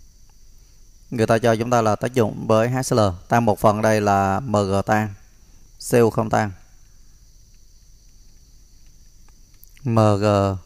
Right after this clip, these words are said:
C L hai cộng H hai. Đó.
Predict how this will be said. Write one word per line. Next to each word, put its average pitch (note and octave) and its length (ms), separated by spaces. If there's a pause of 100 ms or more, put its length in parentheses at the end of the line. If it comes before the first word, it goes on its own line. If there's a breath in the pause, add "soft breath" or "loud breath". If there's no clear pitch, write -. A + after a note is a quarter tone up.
(380)
C - 40
L A2+ 100 (160)
hai G#2+ 220
cộng G#2 300
H A2+ 140
hai. A2 220 (1900)
Đó. G2+ 240